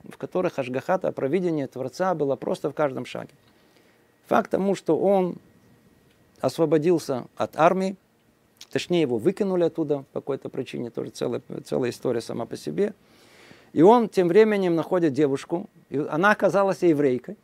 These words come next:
в конечном итоге. И они поженились. После того, как они поженились,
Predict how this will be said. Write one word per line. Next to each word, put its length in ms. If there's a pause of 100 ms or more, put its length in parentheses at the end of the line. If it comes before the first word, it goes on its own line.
(140)
в 120
конечном 480
итоге. 400 (680)
И 80
они 180
поженились. 540 (120)
После 220
того, 220
как 120
они 160
поженились, 600